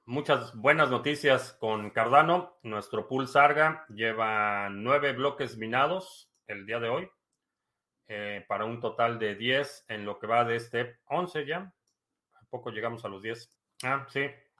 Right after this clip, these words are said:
Ah, es que ya cambió el día por el horario, pero tenemos ya once bloques firmados en este epoch, así es que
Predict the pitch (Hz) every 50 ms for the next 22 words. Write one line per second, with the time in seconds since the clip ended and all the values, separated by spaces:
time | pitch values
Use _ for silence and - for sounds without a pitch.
0 | _ _ _ _ - 123 120 123 123 - 120 107 117 113 113 113 110 107 110 110
1 | 110 113 110 107 104 - - 98 92 92 92 90 95 95 101 104 107 104 98 95
2 | - 107 104 101 101 98 98 - - _ _ _ _ _ _ _ _ _ _ _
3 | _ - _ _ _ _ _ _ - - 120 135 147 151 147 131 147 147 151 151
4 | 151 - 156 165 160 - 160 143 151 160 165 165 - 160 151 147 - - - 135
5 | 123 131 151 160 170 175 170 160 - 139 131 147 143 - - 160 185 185 - 196
6 | 196 190 - 131 117 113 131 131 131 - - 147 143 143 143 - -